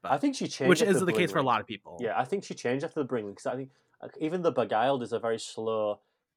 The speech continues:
Speaker 2: very cold, hollow film. It's, I think it's a, it's a masterpiece in its own right.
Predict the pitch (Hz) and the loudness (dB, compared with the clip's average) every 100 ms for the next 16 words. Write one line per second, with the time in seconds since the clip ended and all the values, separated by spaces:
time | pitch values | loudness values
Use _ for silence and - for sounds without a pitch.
0 | - 117 117 - - 113 107 104 - _ | -4 2 2 0 0 4 4 2 -4 _
1 | - 120 113 110 - 113 113 131 131 - | -6 -4 0 0 -2 -4 -4 -4 -8 -18
2 | - - 127 147 131 110 120 - - - | -16 -4 0 0 -2 -10 -14 -14 -20 -12
3 | 113 120 - - 117 120 - 117 107 110 | -6 -6 -8 -12 -12 -12 -6 -6 -6 -8
4 | 98 | -8